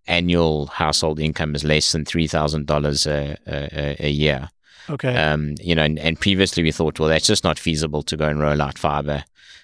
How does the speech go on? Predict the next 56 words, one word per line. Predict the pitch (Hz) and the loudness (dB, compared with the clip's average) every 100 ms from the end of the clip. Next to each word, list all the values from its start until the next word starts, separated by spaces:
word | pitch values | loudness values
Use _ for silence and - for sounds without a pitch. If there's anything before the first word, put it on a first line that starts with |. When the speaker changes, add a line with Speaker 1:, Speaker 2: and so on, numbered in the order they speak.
| _ - | _ -4
Speaker 1:
um, | 76 73 71 71 71 - | 0 2 0 -2 -8 -8
you | 85 | -2
know, | 78 71 | -2 0
to, | - 85 73 | -2 -2 -2
to | - 92 | -2 -2
these | 78 73 | 0 0
houses." | 85 85 80 78 | 2 2 0 -2
And | 85 98 | 0 2
then, | 104 101 92 - - - _ - | 2 0 -4 -12 -20 -20 _ -14
uh, | - - 67 - - | -14 -14 -18 -20 -12
you | 101 101 | -6 0
know, | 104 | 0
some | 98 98 92 | 2 2 2
smart | 101 98 87 | 2 2 2
guys | 104 95 | 2 2
said, | 101 98 | 2 2
"Well, | 95 98 98 92 | 4 6 4 4
um, | 92 95 92 90 _ - | 4 2 -2 -4 _ -2
you | 95 | 2
know, | |
is, | 90 104 127 | 4 4 2
is | - 113 | 0 2
it | 117 - - - | 2 0 -8 -6
impossible?" | 82 87 73 82 69 67 _ - | -4 0 0 0 -4 -6 _ -4
And, | - 80 78 | -2 -2 -2
uh, | 78 78 | -2 -2
they | 82 | -2
said, | - 85 | -2 0
"Well, | 85 78 | 0 0
well, | 82 | 2
let's | 90 98 | 2 2
give | - 92 | 2 2
it | 82 | 0
a | |
try. | - 95 71 | 0 -2 -2
We've | 76 | -8
got, | 78 76 - - | -8 -6 -6 -8
you | - | -4
know, | 82 | -4
we've | 78 | 0
got | 90 | 2
nothing | 92 92 | 4 2
to | 80 85 | 0 2
lose | 80 80 | 2 2
here. | 78 | -2
Let's | 71 76 - | -4 -6 -2
go | |
and | 85 78 | -2 0
do | 76 | -2
a | |
small | - 82 78 | 0 0 0
rollout | 76 73 73 71 | 2 0 0 -4
of | 67 | -8
five | - 80 78 | -6 -4 -4
thousand | - 76 76 73 | -4 -6 -6 -6
homes, | 78 73 73 | -8 -8 -8